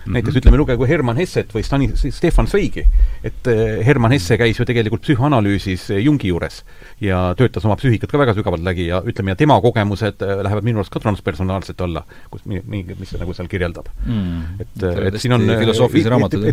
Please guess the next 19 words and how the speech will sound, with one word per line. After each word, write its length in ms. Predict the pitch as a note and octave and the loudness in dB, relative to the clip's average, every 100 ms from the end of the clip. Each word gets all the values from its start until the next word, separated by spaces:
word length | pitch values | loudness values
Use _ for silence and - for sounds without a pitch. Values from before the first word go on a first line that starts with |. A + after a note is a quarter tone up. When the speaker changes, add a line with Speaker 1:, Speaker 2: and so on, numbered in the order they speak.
| B2+ | 0
Speaker 2:
et 60 | |
Speaker 3:
jah. 80 | D#3+ | 4
Speaker 2:
ilukirjandust 560 | E3+ A#2 G#2+ G2+ G#2+ A2+ | 4 6 4 2 0 2
ei 40 | A#2+ | 0
tohiks 240 | - - - F#2+ | 0 -10 -12 -8
nagu 240 | G#2 B2+ | -2 2
ära 80 | A2 F2+ | 4 2
unustada. 460 | E2 - F2 - - | -2 -6 -8 -8 -8
Speaker 1:
Mhm. 560 | F#2+ G2+ A2 A2+ A2+ - - - - - | -6 -4 -4 -6 -10 -18 -20 -20 -20 -10
Jah. 140 | C#3+ - - - - - - - - - - - - - - - - - | -8 -8 -10 -16 -16 -14 -16 -18 -16 -16 -14 -14 -14 -14 -14 -14 -12 -4
Speaker 2:
Või 180 | G#2+ G2 | 0 0
see, 300 | F2 G2 F2+ | 0 0 0
kes 220 | E2+ G2 G#2+ | -4 -4 0
on 80 | F2+ | 6
see 140 | F#2 | 4
Bach, 380 | - G#2 - - | 4 -8 -10 -14
äh, 300 | - A2 - - | -10 -8 -8 -10
Richard 480 | A2+ - - E2 - - | -10 -10 -8 -8 -10 -12
Bach, 160 | G#2+ | -12